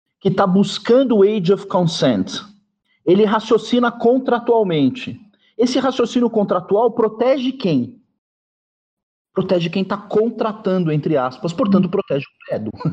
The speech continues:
O raciocínio institucional, não, ele vai proteger, ele vai proteger sempre o mais frágil em toda a relação, porque institucionalmente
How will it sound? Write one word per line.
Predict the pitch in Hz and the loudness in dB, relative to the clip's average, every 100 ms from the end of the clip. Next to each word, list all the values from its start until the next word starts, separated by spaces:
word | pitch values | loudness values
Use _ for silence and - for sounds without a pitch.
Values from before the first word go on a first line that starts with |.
| - - _ _ _ _ _ - | -8 -20 _ _ _ _ _ -2
O | |
raciocínio | 196 277 294 247 - - 185 | 0 0 0 -4 -4 -12 -4
institucional, | 226 262 - 180 190 - 139 147 202 208 110 - - - | -2 -2 -4 -4 -2 -2 -2 0 0 -2 -4 -10 -10 -2
não, | 190 208 185 | 2 2 0
ele | 156 | -2
vai | 156 196 | -2 -2
proteger, | 202 196 175 180 180 156 | -2 0 0 0 -4 -4
ele | 156 160 | -2 0
vai | 202 | 0
proteger | 196 185 156 180 | -2 0 0 -2
sempre | - 214 240 202 | -2 -2 0 0
o | 175 | 0
mais | 185 208 208 | 0 -2 -6
frágil | - 185 185 208 202 214 214 | -6 -2 0 0 0 0 2
em | 202 | 2
toda | 196 196 202 | 2 2 2
a | |
relação, | 196 196 196 180 160 143 - - | 0 0 -2 0 0 0 -8 -10
porque | - 160 202 | -6 0 2
institucionalmente | 226 214 - 202 170 139 165 220 214 - | 2 0 -2 -2 0 2 2 2 0 -4